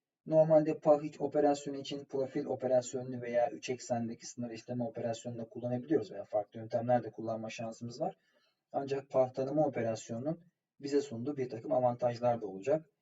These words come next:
Ee, bize bir takım filtreleme seçenekleri sunacak ve farklı seviyelerdeki zincirleri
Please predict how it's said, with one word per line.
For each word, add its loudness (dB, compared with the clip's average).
Ee, -8
bize -4
bir -6
takım -6
filtreleme -6
seçenekleri -10
sunacak 0
ve -4
farklı 4
seviyelerdeki -4
zincirleri -4